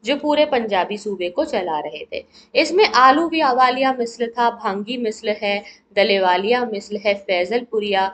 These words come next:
कन्हैया, अ, करोड़ सिंघिया, नक्कैया, निशानिया, फुलकिया, रामगढ़िया, शुक्र चकिया और शहीद, ये सारे मिसल हुआ करते थे। इन सारे मिसल का administration कैसे होता था?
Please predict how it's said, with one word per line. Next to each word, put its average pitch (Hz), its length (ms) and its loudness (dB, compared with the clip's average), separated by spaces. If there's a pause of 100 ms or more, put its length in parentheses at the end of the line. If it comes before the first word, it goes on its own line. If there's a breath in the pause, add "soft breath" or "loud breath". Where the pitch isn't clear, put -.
(500 loud breath)
कन्हैया, 202 680 2 (480)
अ, 175 200 4 (100)
करोड़ 233 360 4
सिंघिया, 202 720 -2 (160)
नक्कैया, 208 800 0 (400)
निशानिया, 240 880 2 (340)
फुलकिया, 226 760 0 (240)
रामगढ़िया, 185 920 0 (100)
शुक्र 262 340 -6
चकिया 202 440 -2 (400)
और 285 260 4 (220)
शहीद, 214 540 -2 (460)
ये 262 100 0
सारे 269 360 4
मिसल 180 460 -8
हुआ 147 180 -6
करते - 380 -14
थे। - 200 -20 (680 loud breath)
इन 359 100 2
सारे 415 340 6
मिसल 370 360 0
का 381 160 2
administration 247 680 -2
कैसे 170 360 -6
होता - 280 -12
था? - 220 -18